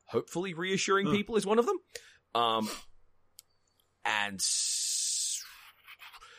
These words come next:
Speaker 1: obviously you want some sort of, some sort of medical kit. If we're talking super science, you want, you want, if we're talking superhero stuff, we are talking, like, you know, mystical bullshit, uh, medical kits that make a lot
Speaker 2: Like
Speaker 1: of problems just
Speaker 2: Resident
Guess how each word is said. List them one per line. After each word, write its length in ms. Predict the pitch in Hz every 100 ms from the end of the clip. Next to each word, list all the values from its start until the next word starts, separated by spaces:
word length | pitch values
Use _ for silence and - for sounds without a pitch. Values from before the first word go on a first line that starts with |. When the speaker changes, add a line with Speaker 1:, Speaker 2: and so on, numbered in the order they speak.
| - -
Speaker 1:
obviously 420 | 214 240 214 214
you 100 | 180
want 140 | 170
some 120 | 170
sort 260 | 147 151 143
of, 40 | 139
some 180 | - 135
sort 140 | 131
of 80 | 117
medical 260 | 131 143 131
kit. 240 | 147 139
If 100 | 110
we're 60 | 117
talking 220 | 139 110
super 240 | - 131
science, 360 | 123 120 117 110
you 80 | 110
want, 140 | 110 -
you 120 | - 117
want, 200 | 107 -
if 100 | 139
we're 60 | 170
talking 180 | 196 151
superhero 480 | - 151 131 143 131
stuff, 240 | - 123 - - - -
we 140 | 156
are 120 | 131
talking, 340 | 127 - 117 113
like, 300 | 104 98 110
you 80 |
know, 200 | 101 95 90 _ _
mystical 480 | 117 123 117 117 104 -
bullshit, 480 | 107 120 - 151 - _ _ -
uh, 260 | 127 123 117
medical 320 | 127 131 139
kits 300 | - 143 -
that 160 | 110
make 200 | 104 104 -
a 60 |
lot 220 | 107 98 104
Speaker 2:
Like 100 | 123
Speaker 1:
of 40 |
problems 340 | 117 101 104
just 200 | 135 131
Speaker 2:
Resident 340 | 147 165 160